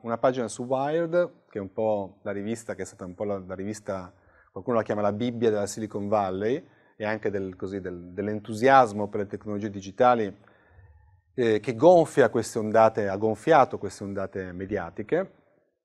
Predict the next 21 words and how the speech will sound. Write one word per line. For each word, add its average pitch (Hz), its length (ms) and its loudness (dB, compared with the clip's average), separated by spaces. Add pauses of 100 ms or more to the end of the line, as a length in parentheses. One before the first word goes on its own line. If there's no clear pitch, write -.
(380)
Questo 135 420 4
è 117 180 -2
del, 113 260 4
ehm, 101 540 -2
dell'ottobre 107 560 0
del 107 100 0
duemiladiciotto, 98 2500 -4 (100)
quindi 90 260 -8 (520)
parliamo 101 260 -8
di 98 140 -8
poco 107 320 -8
più 135 100 -6
di 123 80 -2
tre 107 160 -4
anni 101 160 -6
fa, 151 380 -4 (680)
e 104 100 -16
quando 113 340 0
c'era 117 220 2
il 110 120 0
picco 120 800 -2